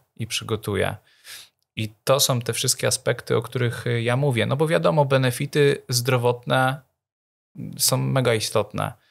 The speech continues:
Natomiast zimno jest takim dla mnie pomostem do siebie, do tego, żeby, e, zajrzeć, czyli w, jakby w głąb.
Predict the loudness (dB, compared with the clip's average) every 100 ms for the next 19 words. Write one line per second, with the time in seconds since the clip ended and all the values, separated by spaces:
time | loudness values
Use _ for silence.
0 | _ _ _ -6 -2 0 0 -2 -2 0
1 | 0 0 -2 -4 -2 -2 -2 -4 -2 0
2 | 0 -2 0 4 4 2 -2 -4 -4 -8
3 | -8 0 4 6 4 2 -2 -2 -2 -4
4 | _ _ -12 -2 0 2 0 -2 -6 -4
5 | -6 -4 -2 -2 -4 -10 -18 -18 -20 _
6 | _ -6 -4 -2 -2 -4 -6 -2 0 0
7 | -2 -4 -6 -10 -16 _ _ _ -6 -2
8 | -2 -2 -6 -10 -12 -10 -10 -6 -4 -4
9 | -6 -2 2 2 0 -6